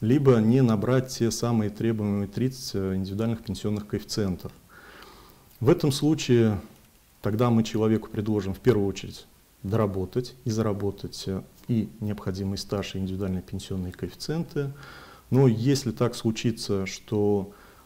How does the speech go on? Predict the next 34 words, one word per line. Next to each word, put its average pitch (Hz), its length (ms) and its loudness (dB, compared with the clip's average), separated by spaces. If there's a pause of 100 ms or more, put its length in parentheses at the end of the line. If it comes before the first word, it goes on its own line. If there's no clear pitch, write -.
а, 95 360 -2 (200)
человек 110 420 0
не 123 220 4
сможет, 101 500 -2 (120)
э, 95 240 -2
доработать 101 640 -4
и 98 40 -2
набрать, 98 520 -4
э, 95 240 -4
стаж - 580 -6
и 101 80 -6
индивидуальные 98 420 -4
пенсионные 98 460 -6
коэффициенты, 151 540 -4
то - 180 -6
у 98 80 -2
него 110 260 2
остается 117 500 -2
право 117 340 -2
на 104 260 -2
получение 98 800 -4
уже 107 360 -6 (360)
государственной 107 480 -4
социальной 95 680 -4 (240)
пенсии 123 320 -4
по 113 160 -6
старости. - 580 -10 (460)
Но 107 120 0
она 151 200 0
устанавливается 113 760 -2
на 113 220 -4
пять - 400 0
лет 101 240 -2
позднее. 87 460 -4